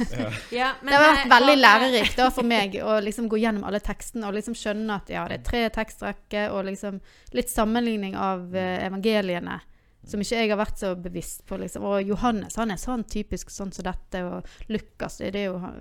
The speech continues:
Speaker 3: ja.
Speaker 1: Mm.
Speaker 3: Men, og så glemmer jeg jo <laughs> lett etter hvert også hva
Speaker 2: Men dette er jo litt morsomt da, for dere har jo nå sittet der på alle, sant? Vi andre er inne, ut,
Speaker 3: Mm.
Speaker 2: inn, akkurat bare midt. Eh,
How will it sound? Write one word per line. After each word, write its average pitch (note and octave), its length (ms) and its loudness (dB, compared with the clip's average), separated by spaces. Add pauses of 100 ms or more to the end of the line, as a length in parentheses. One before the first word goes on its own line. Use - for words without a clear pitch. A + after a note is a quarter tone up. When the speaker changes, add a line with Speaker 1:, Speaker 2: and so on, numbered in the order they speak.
(280)
Speaker 3:
ja. F#3+ 100 -12
Speaker 1:
Mm. D#3 180 -18 (180)
Speaker 3:
Men, G#3+ 140 -10
og - 180 -8
så A#3 100 -4
glemmer A3+ 400 0
jeg F3+ 40 -6
jo F3+ 120 -6
<laughs> - 720 -8
lett A#3 240 0
etter G3 180 -6
hvert - 300 -10
også F3+ 80 -8 (140)
hva G#3 160 -8
Speaker 2:
Men D#3+ 100 -6
dette C#4 240 -6
er G#3+ 240 -4
jo G#3 80 -8
litt F3+ 260 -16
morsomt F3 300 -20
da, - 100 -20
for - 120 -20
dere G#3 260 -14
har G3 160 -10
jo F#3 80 -14
nå F3 80 -18
sittet F3 320 -20
der - 160 -20
på - 100 -20
alle, - 280 -20
sant? F3 180 -20
Vi F#3+ 140 -16
andre F3 240 -18
er - 100 -20
inne, E3+ 300 -20 (440)
ut, F3 220 -16
Speaker 3:
Mm. G3 320 -6
Speaker 2:
inn, E3+ 260 -16
akkurat - 320 -18
bare E3+ 160 -14
midt. - 440 -18 (520)
Eh, F3+ 540 -16